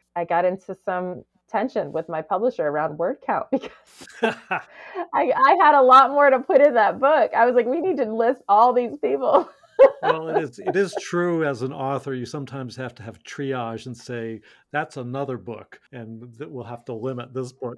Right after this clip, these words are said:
Speaker 2: <laughs>
Speaker 1: Well, if you go to my, if you go to black earth wisdom dot org, there's a directory on there, a digital directory that is a living document that I've been adding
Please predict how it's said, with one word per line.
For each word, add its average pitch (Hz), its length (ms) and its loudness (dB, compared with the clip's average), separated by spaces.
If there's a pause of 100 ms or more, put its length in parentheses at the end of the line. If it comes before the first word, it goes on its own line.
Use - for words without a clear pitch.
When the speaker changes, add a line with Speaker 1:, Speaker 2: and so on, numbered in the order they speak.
(120)
Speaker 2:
<laughs> - 260 -20
Speaker 1:
Well, 214 400 4 (100)
if - 120 2
you 262 160 -2
go 262 160 6
to 269 100 6
my, 233 220 2
if 208 180 -2
you 247 80 -2
go 240 80 4
to 247 80 2
black 208 280 2
earth 202 180 -2
wisdom 185 260 -4
dot 170 220 0
org, 170 180 0
there's 165 200 -2
a 165 60 -6
directory 165 840 -6 (140)
on 156 260 -4
there, 135 300 -2
a 180 40 -2
digital 175 400 -2
directory 160 600 -4
that 147 220 -4
is - 180 -4
a 175 60 -2
living 165 480 -4
document 143 640 -4
that 143 100 0
I've 147 160 -2
been 151 240 -6
adding 151 460 -4